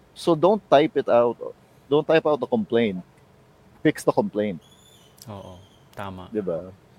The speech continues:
Speaker 1: Yun yung, dun na-, siya yung ano, siya yung writer. I mean, they've all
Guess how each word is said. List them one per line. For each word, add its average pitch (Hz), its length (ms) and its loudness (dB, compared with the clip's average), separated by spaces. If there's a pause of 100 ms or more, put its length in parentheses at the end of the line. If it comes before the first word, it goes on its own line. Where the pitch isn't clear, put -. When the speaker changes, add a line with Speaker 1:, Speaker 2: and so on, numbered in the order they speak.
(280)
Speaker 1:
Yun 139 200 -4
yung, 160 240 -2
dun 147 140 2
na-, 156 180 2 (120)
siya 151 240 -2
yung 135 120 2
ano, 95 200 -2 (640)
siya 127 200 4
yung 127 120 0 (920)
writer. 117 480 4
I 139 80 0
mean, 190 120 -4
they've 170 160 2
all 156 480 6